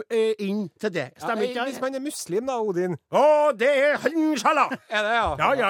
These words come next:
Speaker 2: Enn hvis
Speaker 1: ja.
Speaker 2: man er veldig kristen da?
Speaker 1: Det, s-, selvfølgelig, det er veldig greit.
Speaker 2: Enn hvis man er,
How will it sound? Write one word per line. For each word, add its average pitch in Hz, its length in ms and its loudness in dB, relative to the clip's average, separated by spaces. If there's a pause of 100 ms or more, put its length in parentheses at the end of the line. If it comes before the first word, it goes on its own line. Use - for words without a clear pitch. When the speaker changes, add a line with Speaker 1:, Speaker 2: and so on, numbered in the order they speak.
Speaker 2:
Enn 277 80 -4
hvis 254 100 -8
Speaker 1:
ja. 277 60 -4
Speaker 2:
man 262 100 -4
er 254 160 -4
veldig 247 260 -6
kristen 208 380 -8
da? 226 160 0
Speaker 1:
Det, 120 400 -12
s-, - 220 -18 (180)
selvfølgelig, 117 640 -14
det 180 140 -8
er 151 100 -8
veldig 135 300 -6
greit. - 260 -14
Speaker 2:
Enn 202 80 -10
hvis 226 160 -12
man 214 180 -10
er, 220 120 -10